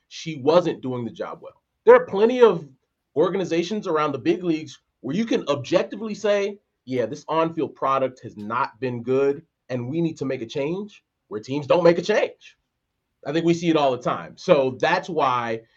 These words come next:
you know, it raises your eyebrows a little bit when you see a situation like this where, like, all right, a team has made, you know, but prior to this season, the postseason three times, and the G M that they bring in a couple years ago and built this team up and built this minor league system up and made these trades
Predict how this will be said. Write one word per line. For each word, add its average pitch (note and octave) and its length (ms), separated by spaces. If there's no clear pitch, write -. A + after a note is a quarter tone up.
you D#3 100
know, C#3+ 140
it C#3 220
raises D#3+ 540
your C#3 180
eyebrows C#3 540
a A#2+ 40
little A#2+ 200
bit A#2+ 220
when A#2 120
you A2+ 60
see D3 180
a B2+ 40
situation C3+ 400
like A#2+ 160
this A2 120
where, G#2 140
like, F2 140
all A#2+ 80
right, - 200
a - 80
team D#3+ 240
has - 140
made, A2 240
you A2 80
know, - 80
but - 140
prior D#3 240
to C3+ 80
this C3 160
season, A#2+ 420
the - 80
postseason A2 500
three A2 280
times, C3 560
and G2+ 140
the G2 80
G C#3+ 280
M E3 80
that B2+ 100
they B2+ 120
bring C3+ 240
in D3 140
a A#2 40
couple D#3 260
years C3+ 220
ago D3 320
and - 220
built D3+ 240
this D3 160
team C3 280
up - 240
and - 120
built C3 180
this D#3+ 160
minor C3 240
league C3 140
system C3 300
up - 140
and E2+ 140
made B2+ 220
these C3 180
trades C3 460